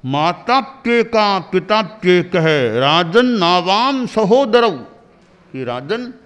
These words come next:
हम दोनों की माँ और पिता एक ही, हम दोनों सहोदर भाई हैं, सगे भाई हैं।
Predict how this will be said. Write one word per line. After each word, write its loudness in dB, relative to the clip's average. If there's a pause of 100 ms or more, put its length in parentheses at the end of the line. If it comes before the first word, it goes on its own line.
(400)
हम -4
दोनों -2
की -4
माँ 0
और 0
पिता -4
एक 2
ही, -4
हम -4
दोनों -2
सहोदर 4
भाई 2
हैं, -4
सगे 4
भाई 0
हैं। -8